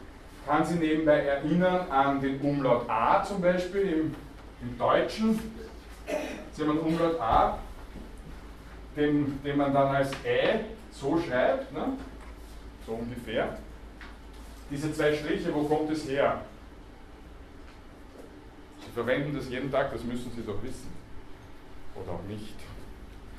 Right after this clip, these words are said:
Wo kommen die zwei Striche her? Die kommen von einem, von einem E, das man da drüber geschrieben hat früher. Ne?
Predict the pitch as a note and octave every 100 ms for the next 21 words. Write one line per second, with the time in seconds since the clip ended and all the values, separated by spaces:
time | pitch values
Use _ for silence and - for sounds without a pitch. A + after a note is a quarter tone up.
0 | - - B2 B2 D3+ E3 E3+ E3 E3+ F3+
1 | E3 D3 D3 D3+ - G#3 - F3 E3+ F3
2 | F#3+ F3+ - - - - - - C#3+ D3+
3 | D#3+ F3 - D#3+ - - - D#3 D3 C#3+
4 | C#3+ C3+ C3 C3 A#2+ A2 A2+ G#2+ - A2
5 | G2+ G2 -